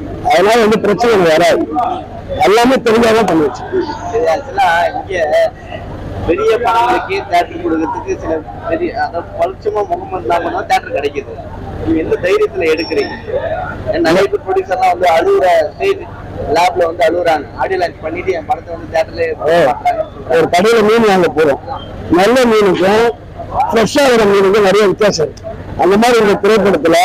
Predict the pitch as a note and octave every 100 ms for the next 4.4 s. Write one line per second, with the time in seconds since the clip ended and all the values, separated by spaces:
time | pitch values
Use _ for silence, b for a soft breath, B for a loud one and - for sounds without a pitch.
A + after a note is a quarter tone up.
0 | G#3 A3+ - G3+ A3 C4 G3+ G3+ F3 F#3
1 | G3 F#3 F#3+ F#3 F3+ A3 G3+ G3 E3 D3
2 | E3+ G#3 A3 - - - - G3 A3 G#3+
3 | B3 G#3+ A3+ B3 A3 G#3 F#3+ G#3+ G#3+ G#3+
4 | E3+ E3 F#3 G#3+